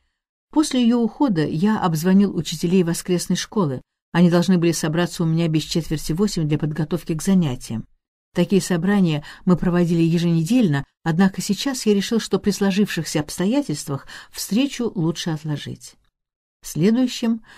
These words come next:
на сцене появился Деннис, вернувшийся с партии в теннис. Тот факт, что в доме произошло убийство, принёс ему, по всей видимости, крайнее удовлетворение. «Как я понимаю, у нас тут убийство!» —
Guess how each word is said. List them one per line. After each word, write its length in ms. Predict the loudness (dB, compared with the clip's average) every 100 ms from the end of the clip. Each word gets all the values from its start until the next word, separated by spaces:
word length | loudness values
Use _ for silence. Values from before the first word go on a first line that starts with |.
| -6
на 140 | -2 -2
сцене 380 | -2 2 2
появился 500 | 4 2 2 0 0
Деннис, 500 | 2 2 2 -2 -8 -16 _ -2
вернувшийся 640 | 2 4 2 2 -2 -2
с 80 | -4
партии 380 | -4 -6 -4 -6
в 100 | -6
теннис. 500 | -6 -6 -8 -12 -20 -20 -20 -20 -20 -18 -4
Тот 180 | 0 0
факт, 280 | 2 0 0
что 200 | -4 -2
в 100 | 2
доме 280 | 2 2 0
произошло 500 | -2 0 0 0 0
убийство, 540 | 4 2 0 -4 -8 -8 -6
принёс 420 | 2 4 4 2 2
ему, 160 | 2
по 120 | 2
всей 220 | 0 0 0
видимости, 540 | 2 2 0 -2 -4 -6 -6
крайнее 680 | -2 2 4 6 6 4 2
удовлетворение. 1080 | 0 0 0 -2 -4 -4 -4 -6 -8 -12 -18 _ _ _ _ _ _ _
«Как 200 | -6 -2
я 100 | -2
понимаю, 580 | 0 2 2 4 4 4
у 80 | 4
нас 240 | 4 4
тут 180 | 0 0
убийство!» — 640 | 6 6 6 0 -6 -8